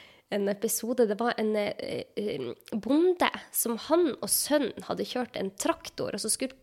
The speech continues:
hadde kjørt seg fast. Så hadde han, eh, sønnen gått ut og prøvd å lirke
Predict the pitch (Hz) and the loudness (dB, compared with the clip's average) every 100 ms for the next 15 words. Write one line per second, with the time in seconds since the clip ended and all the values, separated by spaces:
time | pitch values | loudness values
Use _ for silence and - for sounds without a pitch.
0 | - - - - 269 294 - 311 247 - | -20 -20 -18 -2 2 2 2 -2 -4 0
1 | - - - - - - - - 262 254 | 2 4 2 0 -4 -8 -14 -6 -2 0
2 | 277 285 247 277 254 233 214 208 208 214 | 0 0 0 0 2 0 0 -2 -4 -6
3 | - 220 - 381 320 196 - 220 - 302 | -6 -4 2 4 4 2 -2 -4 0 2
4 | 330 - - 247 233 208 208 277 - - | 2 0 -2 0 2 2 2 0 -4 -6
5 | - | -2